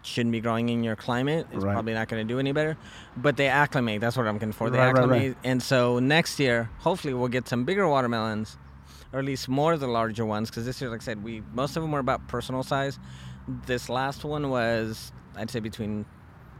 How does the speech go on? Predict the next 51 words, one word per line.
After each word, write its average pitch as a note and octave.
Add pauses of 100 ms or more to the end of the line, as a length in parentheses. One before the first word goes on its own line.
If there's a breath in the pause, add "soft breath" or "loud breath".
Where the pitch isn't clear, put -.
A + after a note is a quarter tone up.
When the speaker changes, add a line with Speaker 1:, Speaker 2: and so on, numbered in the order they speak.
Speaker 1:
fifteen A#2
pounds, B2
maybe, B2 (400)
or A#2+
so. C#3+ (380 loud breath)
Speaker 2:
Wow. F2+ (100)
That's -
Speaker 1:
And B2
Speaker 2:
still, A#3
Speaker 1:
so D3+
Speaker 2:
that's C3+
still C#4
Speaker 1:
now C#3
Speaker 2:
a -
good C#3+
size A2
watermelon, F#2
fifteen B2+
Speaker 1:
Yeah. C3+
Speaker 2:
pounds. C3 (320 loud breath)
That D3+
watermelon C#3
would A2
cost B2+
you B2
twenty C3+
dollars G#2
in G2
the F2+
store. E2+ (320 soft breath)
Speaker 1:
Oh, F#3
well, G3
yeah, G3
and D3+
that's E3
the F3
thing. G#3+
We D3
went D#3
to, E3
um, C#3 (500)
we D#3
were D#3 (120)
doing E3
an C#3
event C#3
with B2
my B2
sister C3+
or B2
whatever, A#2